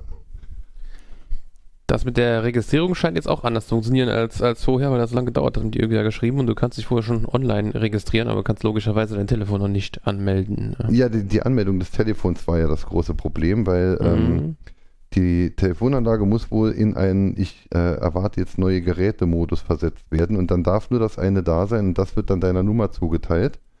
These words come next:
Speaker 2: Anschließend
Speaker 1: Genau.
Speaker 2: ist die Telefonanlage wieder im Standardmodus, dann kommt die nächste Nummer, dann wird's wieder in den, ich warte auf neue Geräte-Modus versetzt und das dauert jeweils dann halt eine Minute.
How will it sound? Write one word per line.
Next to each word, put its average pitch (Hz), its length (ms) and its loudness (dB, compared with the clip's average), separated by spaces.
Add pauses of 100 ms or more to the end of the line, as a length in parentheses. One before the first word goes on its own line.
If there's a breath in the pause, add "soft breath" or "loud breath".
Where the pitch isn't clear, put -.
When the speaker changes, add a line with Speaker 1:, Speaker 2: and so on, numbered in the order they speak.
(300)
Speaker 2:
Anschließend 113 420 2
Speaker 1:
Genau. 107 140 0
Speaker 2:
ist - 120 -4
die - 80 0
Telefonanlage 90 760 0
wieder 80 180 0
im 78 100 0
Standardmodus, 135 840 2
dann 107 180 2
kommt 92 180 -2
die 80 80 0
nächste 87 320 0
Nummer, 107 160 2
dann 90 140 0
wird's 98 180 -6
wieder 92 160 2
in 85 80 0
den, 87 180 2 (440 loud breath)
ich - 120 -4
warte 82 280 0
auf 80 140 0
neue 82 200 0
Geräte-Modus 110 680 0
versetzt 110 400 -2
und - 60 -2
das 87 120 0
dauert 92 320 0
jeweils 92 300 0
dann 95 120 0
halt 90 140 0
eine 90 220 2
Minute. 92 480 0